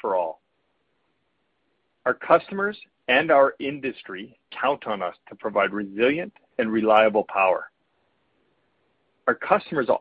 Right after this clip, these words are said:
also expect us to be ready for the future and whatever challenges it may bring. Therefore, we are investing in new technologies and supporting the shift to increased electrification of our economy.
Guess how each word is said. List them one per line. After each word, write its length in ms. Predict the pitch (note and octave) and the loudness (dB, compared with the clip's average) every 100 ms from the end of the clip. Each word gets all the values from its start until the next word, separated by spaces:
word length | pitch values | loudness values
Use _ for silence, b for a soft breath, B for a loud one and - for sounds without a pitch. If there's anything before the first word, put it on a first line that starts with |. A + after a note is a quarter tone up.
| - | 4
also 460 | B2 E3 - A#2 | 6 6 4 -2
expect 460 | G2 - A2 G2+ - | -2 -2 -2 -2 -4
us 80 | G#2 - | -8 -8
to 60 | |
be 100 | G#2 | -6
ready 320 | G#2+ A2+ A#2 G#2+ | 0 2 2 -4
for 80 | G#2+ | -10
the 120 | G#2+ - | -10 -4
future 360 | C#3 - G2 - - | -6 -4 -10 -10 -10
and 200 | G#2+ G2+ | -8 4
whatever 400 | A2+ B2 E3+ E3+ | 8 8 8 4
challenges 540 | - C3 A#2+ A2+ A2 A2 | 6 2 2 -2 -8 -12
it 120 | G#2+ | -8
may 140 | G2+ | -10
bring. 280 | F#2+ G2 D#2+ D#2 _ _ _ _ _ _ _ _ _ _ _ _ _ | -4 -6 -6 _ _ _ _ _ _ _ _ _ _ _ _ _ _
Therefore, 600 | G#2+ B2+ D3+ - G2+ F#2+ _ A2 | 6 6 6 4 2 2 _ 0
we 160 | C3 | 4
are 140 | F#3 F#3+ | 6 4
investing 540 | C#3+ A2 G2+ _ G2+ | -2 -2 -2 _ -12
in 180 | G2 G#2 | -10 -8
new 180 | A2+ C#3 | -6 -8
technologies 800 | - C3+ - G#2+ F#2+ F2+ - - _ _ | -4 -6 -2 -4 -4 -6 -12 -20 _ _
and 100 | G#2+ - | -16 -8
supporting 520 | A2 - C#3 C#3+ D3 | -10 0 4 4 2
the 80 | C3 - | -4 -4
shift 220 | A2 - | -4 -4
to 120 | G#2 | -12
increased 560 | F#2 - - B2 D3+ - | -12 -14 -6 -4 -4 -2
electrification 960 | B2+ A#2+ - A2+ - A2 - G2 - F#2 | 0 0 2 -2 -2 -12 -4 -4 -2 -6
of 100 | F2 | 0
our 160 | F#2 | 0
economy. 460 | F#2 - F2 E2 F2 | 0 -4 -6 -8 -16